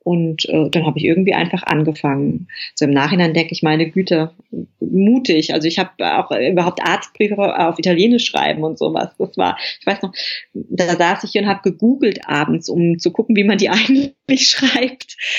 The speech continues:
weil ich das einfach, ich kannte das ja gar nicht. Aber ja, also das, ähm,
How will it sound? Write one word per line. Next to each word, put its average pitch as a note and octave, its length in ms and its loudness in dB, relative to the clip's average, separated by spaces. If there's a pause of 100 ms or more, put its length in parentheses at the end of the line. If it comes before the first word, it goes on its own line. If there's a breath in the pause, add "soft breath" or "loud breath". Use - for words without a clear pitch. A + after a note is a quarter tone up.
(180 loud breath)
weil F#3+ 160 0
ich F3 80 -2
das F#3 160 -4
einfach, D3+ 260 -8
ich D3+ 140 -12
kannte - 240 -4
das D3+ 160 -4
ja C#3+ 120 -2
gar C#3 220 -4
nicht. - 300 -4
Aber D#3+ 380 0 (200)
ja, G#3 460 0
also - 280 -2
das, - 440 -2
ähm, D3+ 440 2